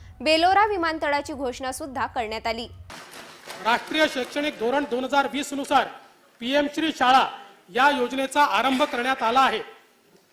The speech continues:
Speaker 2: आठशे सोळा शाळांना पीएम श्री शाळा म्हणून विकसित करण्यासाठी पुढील पाच वर्षात एक हजार पाचशे चौतीस कोटी रुपये एवढा निधी उपलब्ध करून देण्यात येईल.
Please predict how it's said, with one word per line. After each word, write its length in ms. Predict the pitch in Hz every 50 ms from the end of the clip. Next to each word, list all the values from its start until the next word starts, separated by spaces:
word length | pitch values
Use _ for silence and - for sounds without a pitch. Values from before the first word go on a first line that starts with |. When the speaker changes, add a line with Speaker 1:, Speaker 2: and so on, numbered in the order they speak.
| _ _
Speaker 2:
आठशे 380 | - 202 240 - - - 311 294
सोळा 360 | - - 269 254 269 302 311 302 -
शाळांना 420 | 277 269 277 285 277 277 220 - - - - - _ _ _
पीएम 240 | - 240 269 285 285
श्री 200 | 285 - 311 302 -
शाळा 220 | - 254 254 277 277
म्हणून 220 | 247 247 294 294
विकसित 380 | 277 233 226 - 269 - 311 - -
करण्यासाठी 500 | 277 262 277 277 269 269 262 262 277 254 180 - - - - _ _ _ _
पुढील 220 | 220 240 285 302 285
पाच 400 | 285 - - 254 269 302 - 277
वर्षात 380 | 277 269 240 - 285 240 190 - - - - - _ _ _ _ _
एक 320 | - 220 277 302 302 302 254
हजार 300 | 226 208 254 269 294 294
पाचशे 420 | 294 - 247 226 226 - - 294
चौतीस 560 | 294 - - 262 240 233 - 330 330 - -
कोटी 200 | - 285 - 285
रुपये 240 | 269 254 - 277 277
एवढा 220 | 240 226 240 269 262
निधी 220 | 220 220 220 269
उपलब्ध 340 | 247 - - 254 240 196 262
करून 260 | 233 - 220 247 233
देण्यात 240 | 208 214 226 226 220 226
येईल. 140 | 220 185